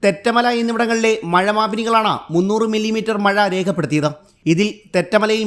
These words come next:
മാത്രം നാനൂറ്റിയൊമ്പത് മില്ലിമീറ്റർ മഴയാണ് ഇരുപത്തിനാല് മണിക്കൂറിനിടെ രേഖപ്പെടുത്തിയത്. കഴിഞ്ഞ ദിവസങ്ങളിൽ ലഭിച്ചതിനേക്കാൾ ഇരട്ടിയിലധികം മഴയാണ് പലയിടത്തും പെയ്തത്. തിങ്കളാഴ്ച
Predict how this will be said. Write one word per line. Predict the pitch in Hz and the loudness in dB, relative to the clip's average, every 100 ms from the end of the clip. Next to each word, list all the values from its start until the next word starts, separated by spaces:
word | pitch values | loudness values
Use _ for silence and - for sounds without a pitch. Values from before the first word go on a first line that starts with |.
| 202 | 0
മാത്രം | 202 214 156 - _ - | 0 -2 -4 -6 _ 0
നാനൂറ്റിയൊമ്പത് | 165 190 208 220 214 214 202 | 2 2 0 0 0 0 0
മില്ലിമീറ്റർ | 190 208 208 220 208 | 0 -2 -2 -2 -2
മഴയാണ് | 196 208 208 185 113 - _ - | 0 0 0 -2 -4 -12 _ 0
ഇരുപത്തിനാല് | 175 196 202 208 208 | 2 2 0 0 0
മണിക്കൂറിനിടെ | 196 185 190 214 202 185 - | -2 -2 -2 -2 0 -2 0
രേഖപ്പെടുത്തിയത്. | 160 170 156 139 151 151 - _ _ _ | 0 0 -2 -2 -2 -2 -6 _ _ _
കഴിഞ്ഞ | 160 156 180 | -2 0 0
ദിവസങ്ങളിൽ | 185 185 185 185 175 | -2 -2 0 0 0
ലഭിച്ചതിനേക്കാൾ | 170 202 190 202 202 151 - _ - | -2 -2 0 0 0 -2 -6 _ -2
ഇരട്ടിയിലധികം | 175 180 220 208 185 202 208 | 0 0 -2 0 0 0 0
മഴയാണ് | 196 208 208 143 - | 0 0 0 0 0
പലയിടത്തും | 156 185 185 180 131 _ - | 0 0 -2 -4 -4 _ -2
പെയ്തത്. | 165 151 156 151 - _ _ _ - | 0 2 0 -2 -10 _ _ _ -2
തിങ്കളാഴ്ച | 196 226 240 | 2 2 0